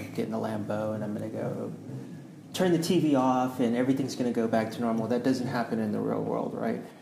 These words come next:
In the real world, uh, there is no commercial. There's another patient coming in thirty seconds later. And I,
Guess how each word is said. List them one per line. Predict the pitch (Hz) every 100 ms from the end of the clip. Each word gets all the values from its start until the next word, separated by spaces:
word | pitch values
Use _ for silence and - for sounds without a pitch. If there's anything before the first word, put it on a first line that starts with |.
| - -
In | 127
the | 120
real | 110 139 143
world, | 127 120 120 110 -
uh, | - 117
there | 113 117
is | 120 120
no | 117
commercial. | - 117 127 117 110 107
There's | 123 120 117 117
another | 113 113
patient | - 135 131 - -
coming | 117 113
in | 113 110 110 107 -
thirty | 113 107
seconds | 107 - - 110
later. | 110 - - - - - - - -
And | 117 113 107 -
I, | 120 113 113